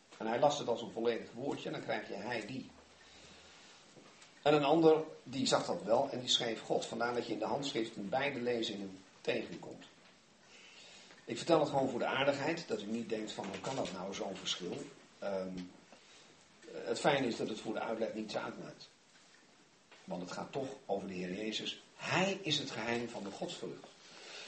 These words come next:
En wat zegt Paulus dan over hem? Of er nou staat hij die, of dat er staat God is geopenbaard in het vlees. Nou, in ieder geval, dat wil Timotheus leren en ook kunnen doorgeven wat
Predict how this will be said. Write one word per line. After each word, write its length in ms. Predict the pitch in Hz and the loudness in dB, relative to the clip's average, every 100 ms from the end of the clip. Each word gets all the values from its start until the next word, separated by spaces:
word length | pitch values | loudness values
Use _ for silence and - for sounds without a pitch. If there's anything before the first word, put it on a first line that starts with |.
| - | 0
En 200 | - 147 | 4 6
wat 180 | 175 202 | 6 4
zegt 260 | - 220 - | 4 2 4
Paulus 360 | 160 135 113 | 6 6 4
dan 240 | 113 95 - | 2 0 2
over 340 | 76 80 80 | 0 0 -4
hem? 140 | - - - - - - - - - - - - | -4 -6 -10 -18 -20 -20 -20 -20 -20 -20 -4 4
Of 160 | 135 | 6
er 60 | 135 | 6
nou 160 | 131 | 4
staat 280 | 123 127 113 | 4 2 2
hij 280 | 117 120 107 | 2 4 4
die, 280 | 139 190 - - - - | 0 -6 -8 -12 -8 4
of 160 | 143 | 6
dat 160 | 151 131 | 8 6
er 60 | - | 6
staat 260 | 147 135 | 4 2
God 280 | - 185 - | 2 2 4
is 180 | 123 - | 2 2
geopenbaard 600 | - 113 107 98 98 90 | 4 2 2 0 0 -2
in 120 | 90 | -6
het 120 | 92 | -8
vlees. 520 | - - - - - - - - - - - - - - - - - | -8 -10 -8 -10 -12 -18 -20 -20 -20 -16 -14 -14 -16 -20 -20 -14 6
Nou, 180 | 156 | 8
in 60 | 151 | 8
ieder 160 | 220 196 | 6 6
geval, 540 | 180 180 208 - - - - - - - - - - - - - - - | 6 6 4 0 -10 -18 -20 -20 -20 -20 -20 -20 -20 -20 -20 -20 -20 0
dat 420 | 139 156 - - 117 | 8 8 6 -4 0
wil 320 | 165 196 143 | 2 4 2
Timotheus 920 | - 151 156 160 - 113 101 - - - | 0 2 4 4 2 -2 0 0 -2 0
leren 640 | 127 180 160 110 92 - | 4 8 8 6 0 -4
en 140 | 117 120 | 0 2
ook 140 | 120 | 2
kunnen 320 | 131 110 90 | 2 0 2
doorgeven 720 | 165 180 117 - 95 87 - | 4 6 4 4 0 -2 0
wat 200 | - - | 0 0